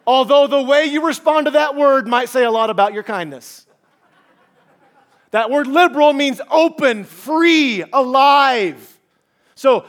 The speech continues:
liberal, bountiful, and good-natured, not gloomy, doing good to all men, gentle, courteous, tender, affectionate. Love is that.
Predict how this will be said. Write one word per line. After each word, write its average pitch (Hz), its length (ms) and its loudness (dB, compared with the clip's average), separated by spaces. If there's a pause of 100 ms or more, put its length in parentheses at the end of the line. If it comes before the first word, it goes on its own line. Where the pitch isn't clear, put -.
liberal, 269 1000 0 (360)
bountiful, 269 880 0
and 240 280 -6
good-natured, 233 840 -6
not 247 540 -2
gloomy, 226 720 -8 (320)
doing 294 400 -2
good 285 300 -2
to 262 200 -8
all 269 320 0
men, 220 560 -6 (280)
gentle, 226 800 -2 (160)
courteous, 247 760 -4 (260)
tender, 240 800 0 (220)
affectionate. 220 1120 -4 (200)
Love 233 760 0 (180)
is 240 600 0 (260)
that. 156 580 -8